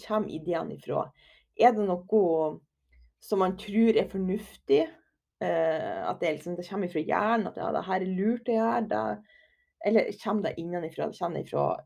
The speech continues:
hjertet. Og de her ideene som jeg snakker om, eller, eh, ja, det er at det er knyttet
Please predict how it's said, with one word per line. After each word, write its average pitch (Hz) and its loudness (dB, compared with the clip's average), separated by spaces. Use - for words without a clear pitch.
hjertet. - -12
Og 190 4
de 202 -2
her 214 -2
ideene 196 0
som 202 -6
jeg 233 -4
snakker - -6
om, 175 -10
eller, 180 -2
eh, 170 -10
ja, 170 -4
det 220 8
er 220 10
at 185 -6
det - 0
er 180 0
knyttet 185 0